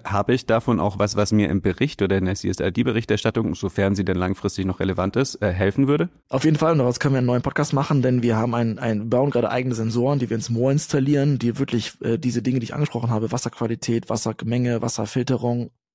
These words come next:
Speaker 2: messen, und zwar vierundzwanzig sieben. Und alles, was ich messen kann, kann ich entsprechend auch mir anrechnen lassen oder eben als Startup verkaufen. Und da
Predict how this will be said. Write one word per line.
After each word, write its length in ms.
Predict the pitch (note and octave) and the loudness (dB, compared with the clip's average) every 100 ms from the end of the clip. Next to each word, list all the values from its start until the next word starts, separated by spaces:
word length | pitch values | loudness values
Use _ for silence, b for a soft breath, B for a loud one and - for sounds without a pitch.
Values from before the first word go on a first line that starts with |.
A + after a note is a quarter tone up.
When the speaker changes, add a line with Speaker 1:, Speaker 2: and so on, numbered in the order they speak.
| _ | _
Speaker 2:
messen, 540 | C3 F3 - C3 F3+ - | 0 0 0 0 0 -4
und 160 | - B2 | -6 -4
zwar 320 | - A#2+ A#2 - | -2 0 -2 -6
vierundzwanzig 600 | - - D3 C3+ A2+ G#2+ | -16 -2 -2 0 -6 -4
sieben. 340 | C3 F#3+ D#4+ B B B B | 0 0 -2 B B B B
Und 260 | B2 B2+ - - | -2 -2 -4 0
alles, 220 | E3 B2+ | 0 0
was 80 | G#2+ | -2
ich 100 | B2 | 0
messen 240 | F3+ - | 0 0
kann, 280 | - A#2+ B2+ | -2 0 0
kann 180 | B2 A2 | 0 -2
ich 100 | G#2+ | -2
entsprechend 460 | - G#2+ A#2 A#2+ | -2 -4 -2 -2
auch 160 | B2 - | -4 -2
mir 160 | A#2 | -2
anrechnen 360 | D3+ D#3+ D3 C#3 | 0 0 0 -2
lassen 280 | C3 - B2+ | -2 -4 -4
oder 360 | A#2+ A2 G#2+ - | 0 0 0 -4
eben 240 | A#2 - | -10 -6
als 220 | A2+ - | -6 -6
Startup 300 | - A#2 A2+ | -2 0 0
verkaufen. 540 | - G#2+ - A2 A2+ - B B B B | -4 -6 -4 -4 -6 -14 B B B B
Und 180 | - A#2+ | -4 0
da 300 | A2 A#2 A#2+ | 2 2 0